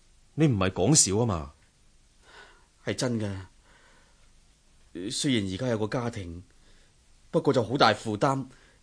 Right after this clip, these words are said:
Speaker 2: 又冇前途。點似師兄你周圍去普度眾生咁好啊？
Speaker 1: 啊，呢啲係講機緣嘅，我哋只係隨緣隨喜啫。
Speaker 2: 師兄啊，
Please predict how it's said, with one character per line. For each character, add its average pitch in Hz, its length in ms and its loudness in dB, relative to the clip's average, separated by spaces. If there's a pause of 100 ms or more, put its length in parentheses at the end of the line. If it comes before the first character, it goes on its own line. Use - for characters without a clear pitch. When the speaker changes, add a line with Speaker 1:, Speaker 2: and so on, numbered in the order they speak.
Speaker 2:
又 123 140 6
冇 120 160 4
前 95 320 -4
途。 92 340 -8 (960)
點 143 180 2
似 135 120 0
師 156 260 2
兄 156 100 0
你 123 100 4
周 147 200 2
圍 101 160 2
去 113 100 0
普 120 220 -4
度 120 140 0
眾 120 220 -4
生 131 200 -2
咁 110 180 0
好 98 260 -4
啊？ 120 220 -8 (400)
Speaker 1:
啊， - 80 -10 (1160)
呢 131 160 4
啲 139 120 6
係 92 80 4
講 107 280 2
機 113 300 6
緣 73 240 -4
嘅， 78 260 -4 (840)
我 139 160 6
哋 139 80 6
只 - 180 4
係 123 220 6
隨 - 200 2
緣 78 360 -4
隨 78 340 -6
喜 87 220 -2
啫。 160 240 -2 (960)
Speaker 2:
師 120 300 -8
兄 113 120 -6
啊， 80 140 -12